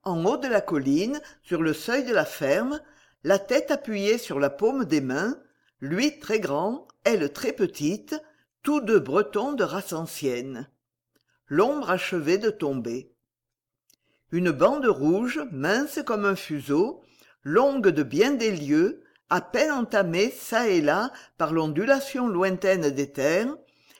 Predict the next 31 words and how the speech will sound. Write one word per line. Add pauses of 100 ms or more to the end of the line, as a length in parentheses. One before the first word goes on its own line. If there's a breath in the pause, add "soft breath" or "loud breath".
(140 soft breath)
laissait
deviner
l'immensité
de
l'horizon
qu'ils
avaient
devant
eux. (1700)
Mais
il
n'en
venait
presque
plus
de
lumière, (440)
ni
aux
nuages
floconneux
qui
barraient
le
ciel, (540)
ni
sur
la
forêt
de
l'Orge,